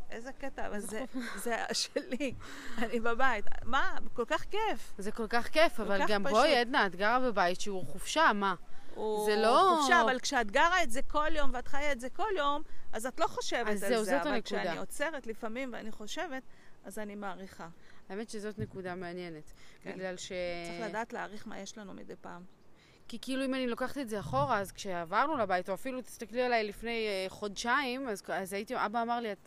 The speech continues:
Speaker 2: צריכה כבר לעבור דירה, דירה קטנה מדי, אין מקום לאדם", וזה.
Speaker 1: כן.
Speaker 2: ובאמת, מתוך המקום הכי טהור, אמרתי לו, "אבא, אני חולה על הבית שלי, אני מתה על
Speaker 1: כן?
Speaker 2: הבית שלי, והכי מלהיב אותי
Speaker 1: אז
Speaker 2: בעולם,
Speaker 1: זה הכי
Speaker 2: שרק
Speaker 1: כיף.
Speaker 2: אדם,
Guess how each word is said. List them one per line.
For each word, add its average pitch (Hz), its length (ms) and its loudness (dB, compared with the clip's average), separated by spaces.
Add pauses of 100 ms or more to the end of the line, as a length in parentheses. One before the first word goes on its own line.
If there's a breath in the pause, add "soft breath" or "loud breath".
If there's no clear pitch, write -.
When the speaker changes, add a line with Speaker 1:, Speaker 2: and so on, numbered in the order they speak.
Speaker 2:
צריכה 208 200 -8
כבר 202 180 -6
לעבור 190 300 -6
דירה, 226 520 2
דירה 202 200 -4
קטנה 208 300 -4
מדי, 285 200 -2
אין 214 240 2
מקום 202 280 -8
לאדם", 226 380 -2
וזה. 185 240 -12
Speaker 1:
כן. 190 140 -14 (420 loud breath)
Speaker 2:
ובאמת, 190 560 -2
מתוך 262 240 -6
המקום 240 340 -6
הכי 247 180 -8
טהור, 254 340 2
אמרתי 226 260 -6
לו, 214 140 -4
"אבא, 269 180 -2
אני 208 140 -4
חולה 214 540 0
על 262 100 2
הבית 262 340 0
שלי, 226 360 -6 (560 loud breath)
אני 240 160 0
מתה 269 400 2
על 277 180 2
Speaker 1:
כן? 220 100 -2
Speaker 2:
הבית 294 220 4
שלי, 262 380 -2
והכי 247 260 -4
מלהיב 294 380 -2
אותי 311 160 -6
Speaker 1:
אז 240 60 -8
Speaker 2:
בעולם, 247 140 -2
Speaker 1:
זה 294 60 0
הכי 311 80 -2
Speaker 2:
שרק 262 240 0
Speaker 1:
כיף. 277 180 0
Speaker 2:
אדם, - 60 -2